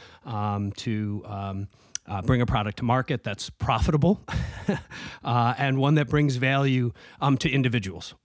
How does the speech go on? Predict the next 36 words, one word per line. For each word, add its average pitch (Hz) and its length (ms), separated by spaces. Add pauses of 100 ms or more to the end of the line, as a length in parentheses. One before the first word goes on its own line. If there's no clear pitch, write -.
all 127 180
across 92 380
the 90 100
country. - 400 (680)
Uh, 95 240
so 98 160
that, 165 200
that's 170 220
how 156 180
I 147 160
got 143 200
into 139 300
it 131 160
and 120 160
have 120 180
been 120 200
thrilled 135 440
to 127 100
meet 120 260
people 127 320
from 117 280
so 143 320
many 131 220
disparate 110 480
backgrounds, 104 720 (380)
uh, 104 480
and, 110 340
and 117 160
such 139 240
interesting 120 480
folks 107 360
that 107 120
bring 110 160
so 110 160
much 104 280
to, 95 180